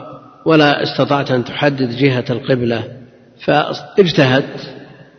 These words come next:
وصليت إلى جهة، ثم بعد ذلك تبين لك أن الجهة غير التي صليت على-، إليها، جهة الكعبة،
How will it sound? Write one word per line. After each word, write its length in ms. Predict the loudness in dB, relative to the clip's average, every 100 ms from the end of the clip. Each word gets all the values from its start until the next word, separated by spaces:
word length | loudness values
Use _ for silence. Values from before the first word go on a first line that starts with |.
| -4
وصليت 540 | 0 4 4 4 2
إلى 260 | -4 -6 -6
جهة، 360 | -6 -6 -8 -10 -16 -20 -20 _ _ -2
ثم 200 | 2 2
بعد 180 | 0
ذلك 300 | 0 0 0
تبين 560 | -2 0 4 4 4 0
لك 200 | -4 -4
أن 240 | -4 -2
الجهة 460 | -2 -4 -4 -4 -6 -10 -18 -20 -20 -20 _ _ 0
غير 320 | 6 8 10
التي 320 | 8 8 4
صليت 400 | 2 0 0 -2
على-، 600 | -6 -10 -10 -10 -8 -4
إليها، 340 | 0 0 -4 -12 -4
جهة 200 | -2 -2
الكعبة، 420 | -6 -10 -10 -14